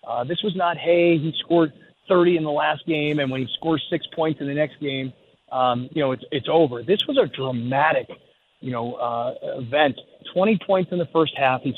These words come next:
sitting there with his two sons at halftime, uh, you know, wh-, which he was mic'd up.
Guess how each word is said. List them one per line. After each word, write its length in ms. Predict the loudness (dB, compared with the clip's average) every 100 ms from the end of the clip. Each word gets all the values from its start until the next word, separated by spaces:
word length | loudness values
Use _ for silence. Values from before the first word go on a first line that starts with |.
| 2
sitting 180 | 2
there 140 | 2 0
with 120 | 0
his 120 | -4 -2
two 100 | -2 0
sons 220 | 2 0 0
at 60 |
halftime, 580 | -2 0 0 2 2 0 -4 _ _ -6
uh, 300 | 0 0 0
you 140 | -2
know, 100 | -2
wh-, 100 | -4
which 120 | -4 0
he 60 |
was 120 | 0 0
mic'd 280 | 0 0
up. 160 | 0 -2